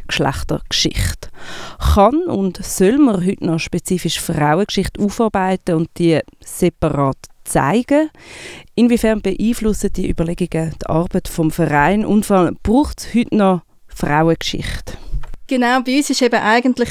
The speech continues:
Speaker 2: so, ich meine, wo der Frauenstadtrundgang im achtundneunzig das erste Mal gekommen ist, wir werden jetzt in fünfundzwanzig oder sind schon fünfundzwanzig, Vereinsgründung, dort hat man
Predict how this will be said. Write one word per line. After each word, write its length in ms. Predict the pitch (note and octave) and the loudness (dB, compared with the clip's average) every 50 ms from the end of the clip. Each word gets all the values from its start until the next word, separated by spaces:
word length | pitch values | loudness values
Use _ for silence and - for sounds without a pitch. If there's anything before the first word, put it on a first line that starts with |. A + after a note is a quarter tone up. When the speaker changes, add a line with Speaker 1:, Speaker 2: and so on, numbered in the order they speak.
| - A3+ | -2 0
Speaker 2:
so, 240 | - A#3 A#3 A3 - _ _ _ - - - - | 2 2 2 2 0 _ _ _ -20 -20 -16 -12
ich 140 | - - - | -8 -4 0
meine, 200 | A3+ A#3 A3 A3 | 2 4 4 4
wo 60 | G#3 | 2
der 100 | G3+ G3+ | 0 0
Frauenstadtrundgang 1300 | - G#3+ G3 F#3+ G#3+ B3 C4 B3 - - A3+ A3 G#3+ - A#3 A#3 A3+ - A3 G3 G3 G3+ G#3 G#3 F#3+ - _ _ _ _ _ - | 0 0 2 2 2 2 0 -2 0 0 0 0 0 -2 -4 -4 -4 -2 -2 0 0 0 -2 -4 -6 -8 _ _ _ _ _ -4
im 140 | - G#3 G#3 | 0 0 2
achtundneunzig 600 | G3 A3 A#3+ - - B3 A#3+ A3 G3+ G3+ - - | 2 2 0 0 0 2 2 2 0 -2 -4 -4
das 120 | G#3+ - | -4 0
erste 320 | G#3 G3+ G#3+ G#3+ - G#3+ F#3+ | 0 0 0 0 -2 -2 0
Mal 180 | F3+ F3+ F3 | 0 0 0
gekommen 400 | E3+ F3 - F3 F3+ G#3+ A#3 G#3+ | 0 -2 0 2 2 4 4 2
ist, 180 | F3+ G3 - - | 2 -2 -4 -6
wir 100 | F3+ F3 | -8 -6
werden 180 | F3+ E3+ - | -6 -6 -6
jetzt 180 | F3 E3+ - - | -8 -10 -10 -12
in 60 | E3 | -12
fünfundzwanzig 580 | - F#3 F3 - - - - E3 D#3+ G3+ - - | -10 -12 -12 -12 -12 -8 -4 -2 -2 -2 -2 -2
oder 100 | E3+ E3 | -2 -2
sind 280 | - - G3 A3+ - | -2 0 -2 -2 -2
schon 100 | - G#3 | -2 -4
fünfundzwanzig, 760 | - - - - A3+ - - G3+ F#3 F#3+ G#3+ - - - G#3+ - | -4 -2 -4 -4 -6 -8 -8 -10 -8 -8 -8 -8 -8 -8 -8 -8
Vereinsgründung, 840 | F#3+ - E3+ F3 G3 G#3+ - - - F3 F#3 G#3 G3+ G#3 - G3 G#3 - - - - - - - - - - - - - - - - - | -6 -6 -4 -4 -4 -4 -4 -6 -6 -4 -4 -4 -4 -4 -6 -4 -2 -2 -2 -2 -2 -4 -8 -8 -10 -10 -10 -12 -14 -14 -14 -14 -12 -6
dort 200 | - - - - | -6 -6 -4 -2
hat 200 | A3 A3 A3 - | -2 -4 -4 -4
man 160 | - F3 G3 | -4 -6 -6